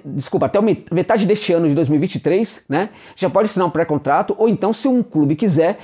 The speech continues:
pode colocar um dinheiro lá e contratar o jogador. Aliás, o Santos ainda não efetivou essa contratação, então fica aí também a dica para o Fortaleza. Jogador que joga muito mais do que o Tite, se chega para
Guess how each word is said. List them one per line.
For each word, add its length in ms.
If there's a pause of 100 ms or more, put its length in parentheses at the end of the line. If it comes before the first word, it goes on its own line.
(140)
pode 160
colocar 220
um 80
dinheiro 400
lá 240 (180)
e 100
contratar 360
o 40
jogador. 320
Aliás, 360
o 40
Santos 280
ainda 180
não 240
efetivou 340
essa 140
contratação, 640 (260)
então 180
fica 200
aí 140
também 320 (120)
a 120
dica 200
para 140
o 20
Fortaleza. 460
Jogador 220
que 120
joga 320
muito 380
mais 160
do 40
que 60
o 60
Tite, 340
se 80
chega 300
para 300